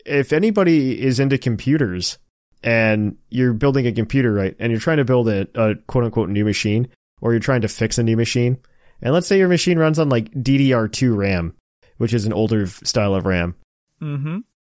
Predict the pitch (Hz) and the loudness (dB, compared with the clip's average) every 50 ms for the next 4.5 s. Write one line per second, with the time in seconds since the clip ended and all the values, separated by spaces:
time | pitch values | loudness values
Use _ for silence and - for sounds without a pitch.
0 | _ _ _ _ - 143 151 - - 143 165 226 254 214 - - 175 202 214 - | _ _ _ _ -2 -2 -2 0 0 0 2 2 0 0 -2 0 0 0 2 0
1 | 226 185 - 160 135 110 123 131 156 156 143 120 131 131 131 127 120 113 107 - | 0 0 0 -2 0 2 2 2 2 2 0 0 2 2 2 2 2 0 0 0
2 | - 127 113 104 113 117 110 101 98 104 127 135 104 90 101 - - - _ _ | 0 0 0 2 2 0 0 0 0 0 0 0 0 -2 -4 -8 -10 -14 _ _
3 | _ _ _ _ _ _ - 127 135 131 127 104 117 127 131 135 110 123 120 95 | _ _ _ _ _ _ -4 0 0 0 0 0 2 2 2 2 2 0 -2 -4
4 | - 101 98 - 101 101 98 - - - | -4 -6 -6 -2 0 0 0 0 -2 -6